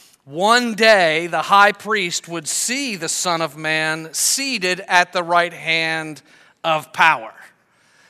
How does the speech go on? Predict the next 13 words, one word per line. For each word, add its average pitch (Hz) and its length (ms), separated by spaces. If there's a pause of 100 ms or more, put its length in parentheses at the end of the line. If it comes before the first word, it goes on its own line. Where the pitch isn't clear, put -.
(140)
And 190 360
the 175 100
high 226 360
priest, 214 520
f-, - 500
in, 202 180
in 202 200
a 190 60
great 233 420
flourish 311 840
and 185 180
display 233 880
of, 175 180